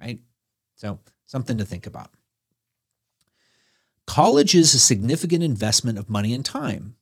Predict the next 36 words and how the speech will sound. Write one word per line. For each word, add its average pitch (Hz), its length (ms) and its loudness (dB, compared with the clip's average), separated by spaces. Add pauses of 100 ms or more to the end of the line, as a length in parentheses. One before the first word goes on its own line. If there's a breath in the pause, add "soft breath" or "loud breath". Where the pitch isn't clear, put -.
(240)
And 117 420 0
if 113 100 -16
your 127 60 -8
son 233 180 -2
or 285 80 -2
daughter 131 220 -2
doesn't 127 440 -6
have 127 220 -6
all 113 220 -8
the 101 100 -10
keys, 104 600 -8 (480)
you 95 60 -18
should - 180 -10
solve 135 400 2
this 127 160 -4
problem 104 400 -4
before 98 320 -16
taking 95 420 -8
more 98 160 -8
challenging 92 440 -10
courses. - 540 -14 (600)
Again, 92 240 -6
not 123 200 -6
popular 127 380 -4
people 120 300 -14
who 110 60 -10
just 113 200 -6
like 107 120 -10
to - 60 -14
say, 110 120 -4
"Well, 113 180 -4
I'd 104 160 -4
like 117 140 -6
to 95 80 -16
forge 127 360 -10
ahead." 107 380 -4